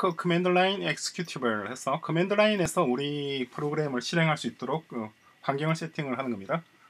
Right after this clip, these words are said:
무슨 말씀이냐니까 제일 먼저 할 것은 이제 믹스 해서 이 스크립트 빌드라고 하는 명령을 줄 거예요. 요 명령어를 주면은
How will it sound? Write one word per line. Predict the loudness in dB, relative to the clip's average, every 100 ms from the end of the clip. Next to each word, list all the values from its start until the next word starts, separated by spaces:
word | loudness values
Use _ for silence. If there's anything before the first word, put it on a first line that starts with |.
| -14
무슨 | -8 0
말씀이냐니까 | 0 0 0 0 0 0 -2 _ -20 _
제일 | 0 2
먼저 | 2 2 2 4 6 4 4
할 | 0 -2
것은 | -4 -2 -2 -2 -4 -10 -10
이제 | -2
믹스 | 0 0 -2 -2 0 0 0
해서 | -4 -2 0 0 -4 -20 -6
이 | 0 2
스크립트 | 2 -2 -4 -4 -2 -4
빌드라고 | 0 0 2 4 4 4 2 2
하는 | 0 0
명령을 | 0 2 2
줄 | -2 -6
거예요. | -4 -2 -2 -4 0
요 | 2
명령어를 | 2 2 2 2 2
주면은 | 0 -4 0